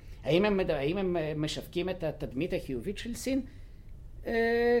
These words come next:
כן ולא, כיוון שלמשל המרצים שנשלחו על ידי מכוני קונפוציוס לאוניברסיטה העברית, כולם היו מאוד, מאוד ביקורתיים כלפי המשטר הסיני,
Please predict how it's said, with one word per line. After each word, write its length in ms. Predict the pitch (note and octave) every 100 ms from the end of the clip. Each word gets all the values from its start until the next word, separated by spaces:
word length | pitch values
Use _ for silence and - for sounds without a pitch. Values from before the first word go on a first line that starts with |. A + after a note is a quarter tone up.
| A#3+
כן 240 | - C4 C#4
ולא, 280 | C4+ C#4+ C#4+ C#4
כיוון 280 | G3 G3
שלמשל 440 | G3 G3+ G3 - A#3
המרצים 520 | G#3+ F3+ - A#3 B3
שנשלחו 840 | - F#3 D#3+ D#3 D#3+ - - G#3
על 100 | F3+
ידי 200 | D3 D#3+
מכוני 360 | F#3+ F#3 D#3 D#3+
קונפוציוס 480 | E3+ D#3+ F3+ F#3+ - - - -
לאוניברסיטה 720 | D3+ G#3 A#3+ F3+ D#3+ F3 E3
העברית, 320 | D3 C3+ D#3
כולם 280 | - F3 F#3
היו 100 | G3+
מאוד, 440 | G3 F#3+ F3+ D#3 D#3+
מאוד 200 | F3+ C#3+
ביקורתיים 420 | C3+ G2+ G#2+ G#2+
כלפי 220 | - -
המשטר 340 | G#2 - - G#2
הסיני, 340 | A#2 F3 F3